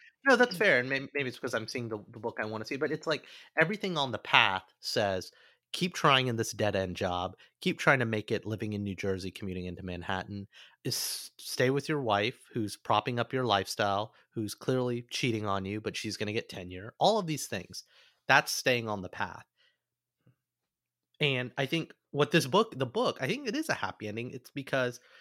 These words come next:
Speaker 1: he will die somehow in six years, or he can change to, choose to change things. And by choosing to change things,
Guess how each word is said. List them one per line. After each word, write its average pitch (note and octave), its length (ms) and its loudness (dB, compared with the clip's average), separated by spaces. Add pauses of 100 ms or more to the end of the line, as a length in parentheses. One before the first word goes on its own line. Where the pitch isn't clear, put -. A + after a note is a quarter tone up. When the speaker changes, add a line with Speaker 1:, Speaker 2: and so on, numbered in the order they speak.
(360)
Speaker 1:
he - 180 -2
will G#3 180 -2
die G2 640 2 (500)
somehow G#2+ 640 -4 (1600)
in D#3+ 200 2
six - 320 -2
years, - 440 -10 (560)
or C3 280 6
he B2 140 -6
can A#2+ 200 -8
change A2+ 480 0
to, - 140 -14 (280)
choose D3 320 0
to - 100 -8
change F#2+ 380 -6
things. - 260 -16
And G2 60 -8
by G#2 80 -4
choosing C3 360 -6
to - 80 -18
change D#3+ 360 0
things, G2 360 -6